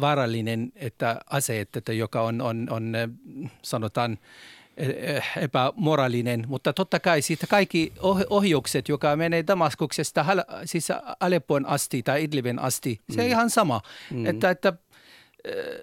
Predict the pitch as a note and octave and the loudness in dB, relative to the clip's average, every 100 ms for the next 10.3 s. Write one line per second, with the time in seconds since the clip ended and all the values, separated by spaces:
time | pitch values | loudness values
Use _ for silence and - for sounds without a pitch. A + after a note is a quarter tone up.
0 | - A3 A3+ F3+ G#3+ A3 G3+ - B3 - | -4 -2 0 4 4 6 2 0 -2 0
1 | G3 - G#3 G#3 G#3 G3+ G3+ G3+ - G#3 | -2 2 2 2 4 4 4 2 2 2
2 | G3+ G3 G3+ F3+ F3 F3 D#3 - _ - | 2 4 4 4 4 2 -2 -6 _ -8
3 | C#3+ F#3+ D#3+ A#2+ G#2+ B2+ F3 - - F3 | 4 6 6 4 0 0 -2 0 2 2
4 | F3 E3+ E3+ E3+ E3+ E3+ _ _ _ _ | 2 0 0 2 2 2 _ _ _ _
5 | _ _ - E3+ F3+ F3 E3 - - _ | _ _ -2 2 4 4 2 -2 -20 _
6 | _ _ - G#3 - E3+ - C#3 C3+ _ | _ _ -4 -2 0 -2 0 0 0 _
7 | - - _ _ _ - - G3+ F#3+ D#3 | -6 -6 _ _ _ -6 0 2 2 0
8 | D3 E3 D#3 D3 C3+ C#3 D#3+ D#3+ D#3+ - | 0 0 0 2 0 0 -2 -2 -4 -4
9 | E3+ E3+ F#3+ F3+ E3 D#3+ E3+ E3 D#3+ D3+ | -4 2 2 4 4 4 2 2 2 2
10 | F3 E3+ E3 | 4 4 4